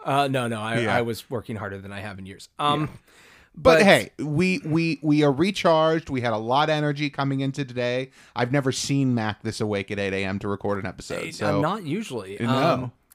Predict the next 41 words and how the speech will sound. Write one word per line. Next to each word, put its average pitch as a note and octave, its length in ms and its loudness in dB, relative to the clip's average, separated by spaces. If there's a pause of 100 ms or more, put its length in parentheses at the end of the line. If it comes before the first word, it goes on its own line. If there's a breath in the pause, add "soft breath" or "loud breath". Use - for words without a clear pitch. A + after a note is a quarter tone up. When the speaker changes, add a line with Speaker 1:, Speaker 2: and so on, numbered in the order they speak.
Speaker 1:
and D#3+ 100 -2
then F#3 120 2
the F3+ 80 0
second A#3+ 240 2
thing A#3+ 100 2
I G#3 40 2
wanna F#3 160 -2
talk F#3 120 -2
about D#3+ 260 2
is, C3+ 540 0 (200)
what A#3 220 4
were D4+ 60 0
your B3+ 160 0
thoughts C3 480 -4
on B2+ 140 -4
the B2 80 -4
new C#3 180 -2
thing C#3+ 180 -6
in C#3 120 -4
Star C3 160 -2
Wars B2 160 -4
that's A2+ 100 -10
happened A#2 300 -8
since C3 180 -12
we C#3+ 60 -4
last C3+ 200 -2
talked A2 260 -10
of, A2 200 -6 (240 soft breath)
the D3+ 80 -6
trailer B2+ 460 -2
for A#2+ 260 -6
Star B2 260 -2
Wars B2+ 200 -2
Visions? G2+ 720 -10 (120)
Speaker 2:
You F3+ 120 4
know G#3 80 6
what? G3 140 6
I C3 80 6
didn't F3 240 4
watch A#2+ 260 2
it. C#3+ 100 -4